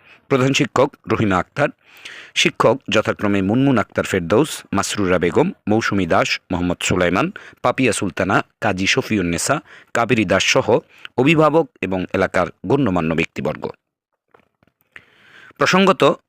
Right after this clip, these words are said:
সরকারি, বেসরকারি ও কিন্ডারগার্টেন মিলিয়ে উপজেলার একশো তিরিশটি প্রাথমিক বিদ্যালয়ের প্রথম, দ্বিতীয় ও তৃতীয় শ্রেণীর শিক্ষার্থীরা শতভাগ বই পেলেও চতুর্থ ও পঞ্চম শ্রেণীর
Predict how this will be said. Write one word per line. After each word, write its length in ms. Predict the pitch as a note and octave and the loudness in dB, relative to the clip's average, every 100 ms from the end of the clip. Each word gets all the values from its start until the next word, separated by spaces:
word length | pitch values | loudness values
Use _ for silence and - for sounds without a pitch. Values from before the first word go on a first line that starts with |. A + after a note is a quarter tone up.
| - - | -4 -2
সরকারি, 360 | B2+ - C#3+ C#3 | 0 2 2 2
বেসরকারি 460 | G#2+ B2 - C3+ C#3 | 2 0 2 2 2
ও 40 | G#2 | -2
কিন্ডারগার্টেন 680 | - C3+ B2+ A2+ C#3 - C#3+ G2+ | 0 2 2 2 -2 -2 -2 0
মিলিয়ে 280 | A2+ G2 C3+ - | 2 2 0 -2
উপজেলার 480 | G#2 A#2 G#2+ G#2+ F#2+ | -2 2 2 2 0
একশো 280 | B2 - - - | -4 -2 -4 0
তিরিশটি 340 | C#3+ - - | 0 0 0
প্রাথমিক 380 | B2+ G#2 - G2+ | -2 -2 -2 -2
বিদ্যালয়ের 520 | F2 D#2+ F#2+ F2 A#2 - - - - - | -2 0 0 2 2 0 -12 -20 -20 -4
প্রথম, 300 | C3+ - D3 E3 G#2+ | -2 0 0 0 -2
দ্বিতীয় 320 | G#2+ - C3 C#3+ A2+ | -4 0 2 2 0
ও 60 | G2+ | -4
তৃতীয় 320 | - C#3+ D3+ D3 | -2 0 2 0
শ্রেণীর 400 | - A#2 G#2+ - | 2 2 2 0
শিক্ষার্থীরা 520 | G#2+ A2+ F#2 A2+ G#2 - - | -2 -2 -2 0 0 0 -2
শতভাগ 440 | A2 G#2 C#3+ C#3 G2+ | 0 2 2 2 2
বই 140 | G2+ G#2 - | -2 0 0
পেলেও 300 | A#2+ A#2 C3 - - - - - - | 2 2 0 -6 -20 -20 -20 -20 -2
চতুর্থ 380 | D3 - F3+ - F3+ | 0 0 -2 2 2
ও 60 | B2 | 2
পঞ্চম 360 | - B2 B2 D3 | 2 0 2 0
শ্রেণীর 340 | - A#2 A2 | 2 2 0